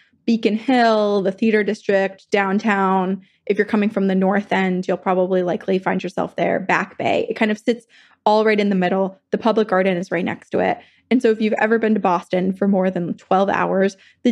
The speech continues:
chances of you walking through this are pretty high 'cause Boston's not a big city.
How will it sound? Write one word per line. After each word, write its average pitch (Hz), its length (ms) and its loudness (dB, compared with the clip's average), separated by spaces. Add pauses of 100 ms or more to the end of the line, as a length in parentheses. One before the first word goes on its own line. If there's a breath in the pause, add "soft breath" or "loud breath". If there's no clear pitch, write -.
chances 220 640 0
of 190 260 0
you 202 120 2
walking 185 460 -4
through 185 280 0
this 208 340 0
are 190 100 2
pretty 185 300 -2
high 190 320 0
'cause 240 180 -6
Boston's 240 500 -2
not 180 240 0
a - 60 -4
big - 300 -6
city. - 480 -2